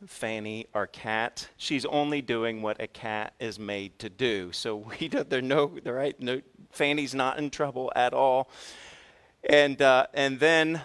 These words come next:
on a Friday evening, uh, as we were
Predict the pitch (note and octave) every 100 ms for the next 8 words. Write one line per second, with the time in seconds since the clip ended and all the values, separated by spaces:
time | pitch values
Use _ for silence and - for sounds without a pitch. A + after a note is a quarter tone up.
0 | - - C#3 C3 B2+ B2 - - D#3 D#3
1 | D3+ C#3 C3 D3+ E3+ E3 C3 B2+ C#3 D3+
2 | _ _ _ _ _ _ _ _ _ _
3 | - - A#2 A#2 - _ _ _ - C#3
4 | A#2 D3 D#3 C#3 C#3 A#2+